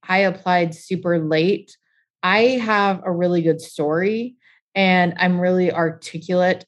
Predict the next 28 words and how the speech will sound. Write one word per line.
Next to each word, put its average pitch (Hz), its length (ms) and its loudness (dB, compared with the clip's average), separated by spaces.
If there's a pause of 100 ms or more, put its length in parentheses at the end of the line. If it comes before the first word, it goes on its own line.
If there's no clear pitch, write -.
and 175 80 -2
I 165 60 0
know 165 160 0
how 165 400 0
to 165 360 -2
tell 160 380 -2
my 147 140 -4
story. 151 720 -4 (460)
And 185 220 2
so 180 220 2
I 185 180 0
applied 190 800 -2
in 170 560 -2 (160)
May 165 1000 0
and 165 240 0
I 160 120 -2
went 160 280 -2
on 156 400 -4
in 156 160 -6
July. - 480 -14 (420)
And 180 140 4
I 190 60 6
didn't, 190 320 4
I 190 120 4
didn't 196 300 2
have 170 300 -4
to, 170 140 2
like, 156 320 0